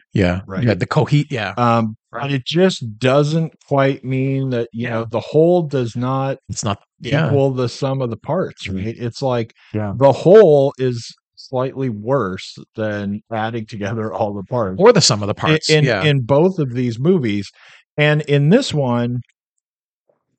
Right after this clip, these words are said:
Speaker 2: um, I, you know, I would say, I guess Moore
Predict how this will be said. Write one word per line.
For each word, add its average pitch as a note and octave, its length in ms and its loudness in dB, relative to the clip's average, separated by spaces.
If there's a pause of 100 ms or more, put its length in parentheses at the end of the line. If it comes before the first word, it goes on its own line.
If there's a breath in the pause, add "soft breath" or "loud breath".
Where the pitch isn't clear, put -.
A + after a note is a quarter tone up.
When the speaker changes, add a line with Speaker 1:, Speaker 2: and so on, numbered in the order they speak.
(120)
Speaker 2:
um, C3 420 2
I, F#3+ 160 2 (140)
you F#3 240 2
know, G#3 320 4
I F3+ 120 4
would G3+ 180 2
say, D3 560 4 (1800)
I A#2+ 80 -4
guess D#3+ 300 -2
Moore C#3+ 560 4